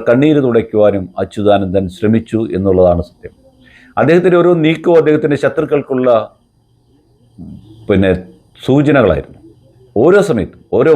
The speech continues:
വാക്കും, ഓരോ പ്രവൃത്തിയും. അങ്ങനെ മണിക്കൂറുകളോളം പറയാൻ പറ്റുന്ന ഒരു കമ്മ്യൂണിസ്റ്റുകാരനാണ് അച്യുതാനന്ദൻ. അദ്ദേഹം എന്ത് നേടി എന്ന് ചോദിച്ചാൽ,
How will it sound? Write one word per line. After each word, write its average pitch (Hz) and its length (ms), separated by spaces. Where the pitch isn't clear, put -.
വാക്കും, 120 300
ഓരോ 127 200
പ്രവൃത്തിയും. 123 440
അങ്ങനെ 139 240
മണിക്കൂറുകളോളം 165 680
പറയാൻ 147 260
പറ്റുന്ന 139 320
ഒരു 117 240
കമ്മ്യൂണിസ്റ്റുകാരനാണ് 120 1000
അച്യുതാനന്ദൻ. 101 680
അദ്ദേഹം 104 240
എന്ത് 139 200
നേടി 151 220
എന്ന് 123 160
ചോദിച്ചാൽ, 101 400